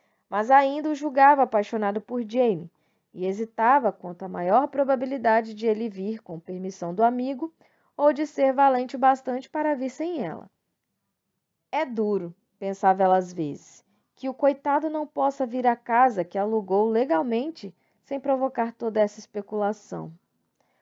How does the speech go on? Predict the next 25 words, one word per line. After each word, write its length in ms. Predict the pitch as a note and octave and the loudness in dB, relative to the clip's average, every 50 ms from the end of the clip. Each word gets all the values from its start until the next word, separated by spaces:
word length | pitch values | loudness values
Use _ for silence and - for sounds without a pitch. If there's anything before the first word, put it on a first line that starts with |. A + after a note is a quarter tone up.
| _ _ _ | _ _ _
Vou 140 | C#4+ C#4+ D4 | -2 -2 0
deixá-la 420 | B3+ D4 C#4 - C4+ A#3+ A#3 A3 | 0 -2 -2 0 -2 0 0 0
em 60 | A3 | -2
paz." 580 | G#3 - _ - - - _ _ _ _ _ _ _ _ _ _ _ _ _ _ _ _ _ _ _ _ _ _ _ _ _ | -4 -6 _ -16 -18 -18 _ _ _ _ _ _ _ _ _ _ _ _ _ _ _ _ _ _ _ _ _ _ _ _ _
Apesar 520 | - D#3+ - - G3+ F#3 G3 G3 G#3 A#3+ B3+ | -6 -6 -4 -2 -2 4 6 6 6 6 4
do 100 | B3+ C4 | 0 -6
que 140 | - B3 | -6 -8
dizia 360 | A3+ A3 B3+ A#3+ G#3 A3+ A3+ A3+ | -6 -6 -6 -4 0 0 0 0
sua 200 | A3 - A#3 A3+ | 0 -4 -4 -4
irmã 500 | G#3+ G3+ F#3+ F#3+ F#3 G3 A3 B3 B3 B3 _ _ _ _ _ _ _ | -4 -4 -4 -4 -2 -2 -2 -2 -4 -6 _ _ _ _ _ _ _
e 100 | - E3 | -18 -18
que 160 | - _ F#3+ | -12 _ 0
ela 160 | F3+ F3+ G#3 A3 | 4 4 4 4
acreditava 640 | A3 - A#3+ A#3+ A3 A3 - - G#3 G3+ G3 G3+ | 4 2 -2 -2 -4 -6 -4 -2 0 0 0 -2
serem 320 | G3 - - F#3 F3 F3 F3 | -4 -2 -4 -4 -2 -4 -4
realmente 640 | E3+ F3 F3 G3 C4 D#4 D4+ B3+ A3 A3+ A#3+ - A3 | -4 0 2 2 2 2 2 0 -2 -4 -4 -6 -8
os 60 | G3+ | -6
seus 200 | - G3+ G3 F#3+ | -4 -4 -4 -4
sentimentos 680 | - F#3+ F3 F3 - - F3+ E3+ F3 G3 A3 G#3+ - F#3 | -4 -8 -8 -8 -10 -10 -8 -6 -4 -6 -6 -8 -10 -8
na 140 | F#3 F3 F3 | -6 -6 -6
expectativa 760 | F3 - - F3 E3 - _ - E3+ E3 - - B3+ C4 C#4+ | -8 -10 -12 -12 -12 -10 _ -10 -10 -10 -10 -10 -6 -6 -4
da 140 | G#3+ G#3+ F#3+ | -2 -4 -4
chegada 420 | - G3+ F3+ E3 E3 E3 E3+ F3+ | -4 -8 -8 -6 -6 -6 -6 -10
dele, 460 | D#3+ E3 F3+ G#3 B3+ A#3+ F#3+ F3+ - _ _ _ _ _ _ _ _ _ _ _ _ _ | -6 0 4 4 4 4 2 -2 -10 _ _ _ _ _ _ _ _ _ _ _ _ _
Elizabeth 680 | - D4+ D#4 D#4+ D4+ D#4 D#4 C4 B3+ A#3+ B3 C4 B3+ - | -6 -4 -4 0 0 2 2 4 4 4 4 2 -2 -8